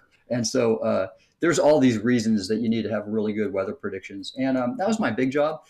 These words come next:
But of course, I had a handy crew of aerographers that, that did that practically. And my job was just to manage and supervise them. And so therefore,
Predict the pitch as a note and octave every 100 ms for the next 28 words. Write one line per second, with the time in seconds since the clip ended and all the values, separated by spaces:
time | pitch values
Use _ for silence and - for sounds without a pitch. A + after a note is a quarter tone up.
0 | _ C#3+ D3 E3+ - D3 D#3 G#2+ C#3 D3
1 | A#2+ G#2 - F3 B2+ A2+ - _ _ -
2 | A2 - C#3+ A#2+ A2+ D#3+ C#3+ - A2 A2
3 | - A2 - _ B2 B2 G#2+ D3 A2 G2+
4 | - - A2 A#2+ - G2+ G2+ G#2 A#2+ A2
5 | G#2+ G#2 G#2+ - G#2 G#2 G#2 A2+ A2 G#2+
6 | - - C#3+ G#2+ G#2 A#2+ B2+ A#2 A#2+ -
7 | - D#3 F#3 F#3 C3+ B2 A#2+